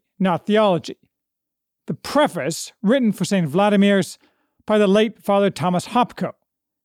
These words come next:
himself a popular and prolific author, takes some care to point this out, gently criticizing the book for both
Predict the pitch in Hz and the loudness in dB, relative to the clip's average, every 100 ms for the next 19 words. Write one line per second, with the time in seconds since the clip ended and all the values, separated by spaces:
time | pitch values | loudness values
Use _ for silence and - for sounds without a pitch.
0 | _ - 165 - 220 190 160 - 190 180 | _ -6 -4 2 2 0 -6 -2 -2 -2
1 | 165 143 156 147 156 165 226 233 240 226 | -4 -4 -6 -8 -6 -2 0 2 2 2
2 | - _ _ _ _ _ _ - 277 240 | -2 _ _ _ _ _ _ 0 0 0
3 | - 220 214 175 156 143 135 - 151 127 | 0 0 0 0 -2 -2 -6 -6 -6 -6
4 | 135 214 185 104 _ _ _ _ _ - | -2 0 -2 -4 _ _ _ _ _ -4
5 | 160 170 254 262 262 - 214 185 196 170 | 0 2 2 2 -4 -2 -2 0 0 2
6 | 175 156 170 - - 160 180 175 143 | 0 0 -2 -4 -4 -2 0 0 -2